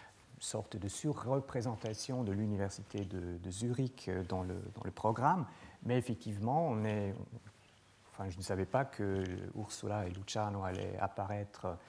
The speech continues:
également, euh, dans ce, dans ce cadre. Et, euh,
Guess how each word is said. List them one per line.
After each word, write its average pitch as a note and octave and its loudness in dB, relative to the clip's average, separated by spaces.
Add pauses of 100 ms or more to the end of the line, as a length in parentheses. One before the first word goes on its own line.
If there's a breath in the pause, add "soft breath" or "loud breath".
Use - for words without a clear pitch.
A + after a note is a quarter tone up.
(360 loud breath)
également, G2+ 0
euh, F2 -6 (600)
dans F#2+ -10
ce, - -10
dans F#2+ -8
ce - -8 (480)
cadre. C3+ 4 (500 loud breath)
Et, A#2 6
euh, G#2+ 4